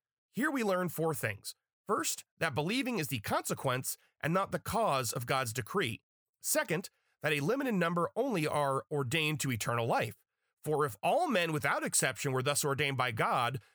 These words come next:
then the words "as many as" are a meaningless qualification.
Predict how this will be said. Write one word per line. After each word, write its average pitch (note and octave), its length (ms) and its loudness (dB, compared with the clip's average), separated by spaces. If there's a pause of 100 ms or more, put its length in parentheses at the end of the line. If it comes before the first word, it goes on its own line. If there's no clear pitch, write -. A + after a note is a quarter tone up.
(120)
then F#3 140 0
the F3+ 80 2
words F#3 560 2
"as D#3 240 0
many G3 320 2
as" B2+ 380 0
are D3 120 2
a D3 60 0
meaningless C3+ 500 0
qualification. F#3+ 800 -2